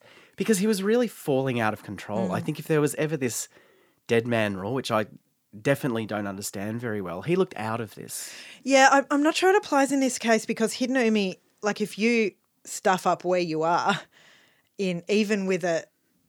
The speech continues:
Speaker 2: uh, when you're taking the initiative, if you step out doing that, that's still your mistake.
Speaker 1: Yes.
Speaker 2: So if he had have stepped out first before Myogiryu went down as a body, that's
Speaker 1: Oh,
Speaker 2: still
Speaker 1: yeah.
Speaker 2: it, I don't think it's a
Speaker 1: Yeah.
Speaker 2: dead man rule here because,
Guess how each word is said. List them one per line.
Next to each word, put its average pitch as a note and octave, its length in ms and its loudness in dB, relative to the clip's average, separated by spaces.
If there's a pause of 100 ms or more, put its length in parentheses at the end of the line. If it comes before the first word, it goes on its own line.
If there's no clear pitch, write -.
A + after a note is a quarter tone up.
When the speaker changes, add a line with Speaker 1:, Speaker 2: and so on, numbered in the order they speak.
(140)
Speaker 2:
uh, E3 340 -6 (360)
when G3 280 -2
you're F#3 140 0
taking F#3 300 -6
the E3 80 -6
initiative, E3 680 -8 (320)
if G3+ 160 -2
you A#3+ 100 6
step F#3 300 0
out F#3 280 2
doing F3 300 0
that, - 180 -6
that's G3 180 2
still F3+ 240 0
your D3+ 180 -2
mistake. - 720 -6 (640)
Speaker 1:
Yes. - 560 -2 (420)
Speaker 2:
So A3 140 2
if A3+ 240 0
he B3 160 4
had G3 180 4
have E3 120 -2
stepped - 280 -2
out E3 220 0
first E3 320 -4
before E3 320 -4
Myogiryu D#3 460 -6
went D3+ 200 -10
down D3+ 400 -2 (720)
as D#3+ 180 -2
a D#3+ 60 -4
body, E3 680 -4 (120)
that's F#3 160 6
Speaker 1:
Oh, A2+ 220 8
Speaker 2:
still G#2 520 4
Speaker 1:
yeah. F#2 420 -8
Speaker 2:
it, F3+ 200 -4
I F3+ 140 2
don't F#3 200 2
think F3 140 -6
it's E3+ 140 -4
a E3 40 -6
Speaker 1:
Yeah. D3+ 60 -8
Speaker 2:
dead D#3 160 -6
man D#3 220 -10
rule D3 160 -8
here D#3 180 -6
because, D3+ 600 -8